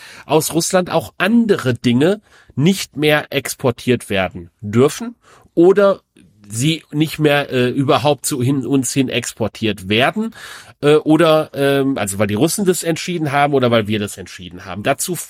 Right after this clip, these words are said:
darunter fallen eine ganze Reihe von äh, energieintensiven, äh, Produkten. Dazu gefallen, darunter fallen eben auch, äh, verarbeitetes Mineralöl fällt da auch drunter. Also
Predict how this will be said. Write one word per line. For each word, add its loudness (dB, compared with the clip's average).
darunter 2
fallen 2
eine 0
ganze -2
Reihe 2
von 0
äh, 2
energieintensiven, 0
äh, -4
Produkten. -2
Dazu 0
gefallen, 0
darunter 2
fallen 0
eben 0
auch, 2
äh, 2
verarbeitetes -2
Mineralöl -2
fällt -2
da -2
auch -8
drunter. -12
Also 2